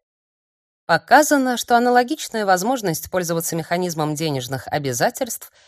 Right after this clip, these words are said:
помогает посетителям спортзалов больше тренироваться, сидящим на диете сбрасывать больше лишних килограммов,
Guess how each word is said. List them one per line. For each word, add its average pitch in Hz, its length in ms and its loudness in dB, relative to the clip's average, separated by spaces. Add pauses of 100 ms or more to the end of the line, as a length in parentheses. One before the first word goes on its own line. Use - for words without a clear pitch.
(120)
помогает 214 560 2
посетителям 233 640 -6
спортзалов 196 880 -2
больше 214 400 -6
тренироваться, 180 800 0 (320)
сидящим 156 580 0
на 151 80 0
диете 147 540 -4 (260)
сбрасывать 143 560 2
больше 131 340 -6
лишних 131 380 -8
килограммов, 214 680 -2